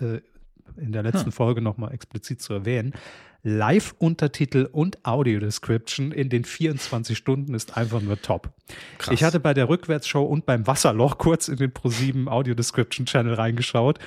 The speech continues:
Speaker 1: und wie viel Mühe und Liebe man sich da gab, war einfach toll zu sehen. Nun aber genug geschrieben, Fazit, fand ich alles super, gerne wieder. <laughs>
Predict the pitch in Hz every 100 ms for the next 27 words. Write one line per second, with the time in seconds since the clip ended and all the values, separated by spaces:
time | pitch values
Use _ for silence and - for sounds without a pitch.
0 | - - 123 123 - 151 131 151 180 190
1 | 151 139 147 165 147 120 117 127 - 110
2 | 110 117 123 120 117 131 117 - - 127
3 | - 113 110 98 95 _ - - - -
4 | 170 156 127 120 151 - 139 - 131 123
5 | 113 117 - 110 - 131 123 123 113 -
6 | 131 123 113 107 92 90 92 - - -
7 | - _ _ -